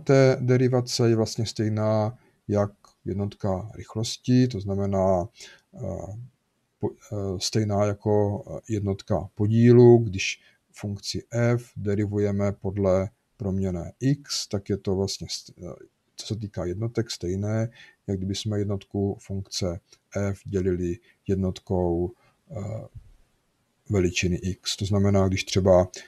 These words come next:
ki-, eh, ně-, vzdálenost derivujeme podle času,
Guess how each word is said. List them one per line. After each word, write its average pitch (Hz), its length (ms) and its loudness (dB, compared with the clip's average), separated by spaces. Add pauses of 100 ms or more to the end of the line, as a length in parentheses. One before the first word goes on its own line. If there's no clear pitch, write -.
(180)
ki-, - 140 2 (100)
eh, 101 320 2
ně-, 101 140 0 (180)
vzdálenost 120 600 6
derivujeme 104 600 4
podle 95 440 0 (220)
času, 120 640 6